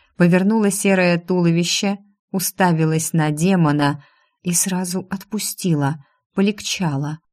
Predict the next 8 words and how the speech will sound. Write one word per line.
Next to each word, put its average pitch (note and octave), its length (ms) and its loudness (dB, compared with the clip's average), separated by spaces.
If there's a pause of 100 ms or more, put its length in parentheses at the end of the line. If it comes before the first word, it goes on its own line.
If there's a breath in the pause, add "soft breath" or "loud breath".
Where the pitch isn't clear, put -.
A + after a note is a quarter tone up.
(240)
потому E3 400 2
что D#3+ 240 -6
Хантор D#3+ 760 -2
переключил E3 640 0
смертельное D3+ 800 0
внимание D#3 840 2
на F3 220 2
тёмного. C#3+ 840 -2